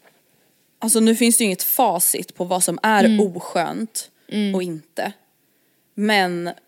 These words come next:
Speaker 1: jag, alltså jag förstår verkligen vad du menar, men jag är också så här, typ så som jag ändå tycker att Emma har betett sig,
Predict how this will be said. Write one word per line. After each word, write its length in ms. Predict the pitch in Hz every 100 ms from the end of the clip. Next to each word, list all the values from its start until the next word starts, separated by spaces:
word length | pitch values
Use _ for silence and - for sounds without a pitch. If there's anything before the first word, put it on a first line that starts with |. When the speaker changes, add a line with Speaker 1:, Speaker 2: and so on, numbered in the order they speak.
| _ _ _ _ _ _ _ -
Speaker 1:
jag, 560 | 202 208 196 196 185 -
alltså 180 | 208 214
jag 60 | 202
förstår 280 | 220 254
verkligen 240 | 196 180 180
vad 100 | 170
du 40 |
menar, 320 | 180 175 202
men 100 | 175
jag 40 | 175
är 20 |
också 220 | 202 -
så 80 | 208
här, 100 | 151 165
typ 340 | - 262 226 -
så 200 | 202 180
som 140 | 180
jag 60 | 170
ändå 140 | 170
tycker 320 | - 208 175
att 60 | 156
Emma 240 | 165 165
har 60 | 160
betett 400 | 165 220 202 -
sig, 380 | - 165 160